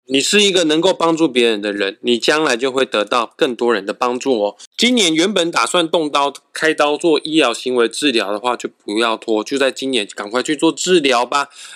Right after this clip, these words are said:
反正该挨的刀、该受的血光，就在今年跟他一次做个了结吧。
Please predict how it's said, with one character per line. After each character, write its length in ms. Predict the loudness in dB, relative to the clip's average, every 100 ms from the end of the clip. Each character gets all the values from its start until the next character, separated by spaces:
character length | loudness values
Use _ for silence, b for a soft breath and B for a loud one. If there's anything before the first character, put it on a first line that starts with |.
| B -2
反 180 | 0 2
正 220 | 0 2
该 100 | 0
挨 240 | 2 2
的 140 | 2 0
刀、 300 | 2 0 0
该 160 | 0
受 200 | 2 2
的 120 | 2
血 240 | 2 0 2
光， 240 | 2 2
就 120 | 2
在 140 | 2 0
今 220 | -2 -2
年 120 | -2
跟 160 | -2 -4
他 140 | -2
一 100 | -4
次 160 | -4 -2
做 160 | 0
个 120 | 0 0
了 200 | -2 -4
结 320 | -4 0 0
吧。 360 | 0 -2 -2